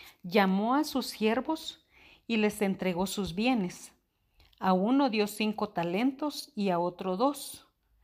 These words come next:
y a otros uno, a cada uno conforme a su capacidad. Y luego se fue lejos. Y el que había recibido cinco talentos fue y negoció con ellos y ganó otros cinco talentos.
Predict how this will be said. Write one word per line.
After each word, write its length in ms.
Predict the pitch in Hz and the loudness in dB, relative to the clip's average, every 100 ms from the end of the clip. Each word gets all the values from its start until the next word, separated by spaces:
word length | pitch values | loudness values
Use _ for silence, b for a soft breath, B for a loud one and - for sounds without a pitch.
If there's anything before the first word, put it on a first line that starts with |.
| _ - | _ -2
y 140 | 190 | 2
a 120 | 170 | 4
otros 520 | 160 180 185 190 185 - | 2 0 0 -2 -4 -6
uno, 520 | 226 269 254 196 - - - _ _ _ _ _ _ - | 2 4 4 2 -8 -18 -20 _ _ _ _ _ _ -4
a 220 | 185 - | -4 0
cada 360 | 208 214 247 247 | 2 4 4 4
uno 380 | 214 247 277 | 2 0 0
conforme 580 | 277 196 185 185 190 208 | -2 -4 -2 -2 0 -2
a 40 | 214 | -4
su 200 | - - | -8 -10
capacidad. 680 | 170 - 185 208 214 277 320 - _ _ - - - | -10 -8 -6 -4 0 0 -2 -14 _ _ -20 -20 -10
Y 140 | - 202 | 0 2
luego 360 | 196 202 233 | 4 4 2
se 140 | 254 202 | 0 -4
fue 240 | - 185 | -2 0
lejos. 580 | 185 214 220 - - - b b b b | 2 2 0 -8 -16 -20 b b b b
Y 120 | 202 | 0
el 120 | 190 - | 0 2
que 140 | 180 | -2
había 240 | 165 180 | 0 2
recibido 600 | 202 254 254 269 240 240 | 2 2 0 0 2 0
cinco 420 | 247 233 202 226 - | 0 -4 -2 -2 2
talentos 680 | 277 233 196 202 240 - | 2 4 -2 -4 -8 -8
fue 220 | - 208 | 0 2
y 80 | 220 | 2
negoció 520 | 233 214 165 160 202 | 0 0 -2 -4 -4
con 240 | 185 196 185 | -2 0 0
ellos 440 | 196 254 269 - | 0 0 -2 -6
y 160 | 214 208 | 0 0
ganó 360 | 170 165 165 180 | 2 0 0 -2
otros 340 | 185 180 156 | -4 -6 -6
cinco 320 | 165 160 160 | -6 -4 -4
talentos. 760 | 165 175 220 269 262 - - | -2 0 2 2 0 -6 -20